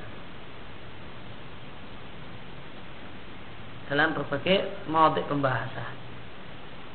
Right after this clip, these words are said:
Kalau orang mau, ini ada kuburan soleh, terus di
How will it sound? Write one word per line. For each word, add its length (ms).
Kalau 160
orang 160
mau, 160
ini 160
ada 160
kuburan 480
soleh, 480
terus 80
di 100